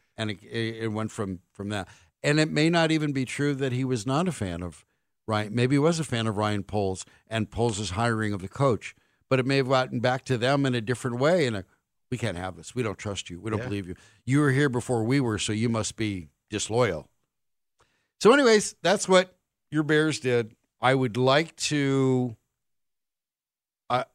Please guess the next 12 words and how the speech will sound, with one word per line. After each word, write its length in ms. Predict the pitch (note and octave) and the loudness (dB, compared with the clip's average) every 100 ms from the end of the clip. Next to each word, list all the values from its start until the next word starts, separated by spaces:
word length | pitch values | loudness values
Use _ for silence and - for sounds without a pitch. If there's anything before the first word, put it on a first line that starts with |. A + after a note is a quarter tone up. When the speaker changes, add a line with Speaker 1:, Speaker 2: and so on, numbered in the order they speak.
| - | 0
Speaker 1:
I 120 | C#3 | 2
would 200 | C3 A2+ | 2 -2
like 360 | B2+ D3 E3 - | 0 0 0 -8
to 300 | - D3 B2 A2+ _ _ _ _ | -4 -2 -4 -12 _ _ _ _
hear 480 | - - C3+ C3 D3+ | -16 -10 -2 0 2
what 220 | E3+ D#3+ C3 | 2 0 0
Ryan 340 | B2+ C#3+ C3+ | 0 0 -2
Poles' 600 | - C#3 C#3+ C3 B2+ F#2+ - | -4 -4 -2 -4 -6 -8 -12
answers 600 | G#2 A#2 C#3 - C#3+ A#2+ - _ | -6 -4 -4 -4 -4 -6 -10 _
are. 460 | G2+ A2 C3 E3+ E3+ _ _ | 0 0 0 -2 -6 _ _
This 300 | - A#2 - - - | -4 -4 -4 -10 -6
rookie 480 | B2 - C3+ D3 | -6 -2 -2 -2